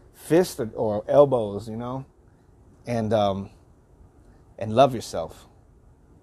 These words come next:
And forgive yourself. And forgive those that have hurt you.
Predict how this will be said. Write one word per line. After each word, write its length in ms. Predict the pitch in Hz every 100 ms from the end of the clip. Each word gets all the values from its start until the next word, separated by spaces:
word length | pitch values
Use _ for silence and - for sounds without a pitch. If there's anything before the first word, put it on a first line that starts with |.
| _ - - -
And 120 | 90
forgive 320 | - 98 120
yourself. 400 | 107 - 85 67 - - - - - - - - - - -
And 100 | 101
forgive 360 | 101 98 127 120
those 380 | 117 110 107
that 80 | 107
have 100 | 95
hurt 220 | 92 104 78
you. 280 | 95 92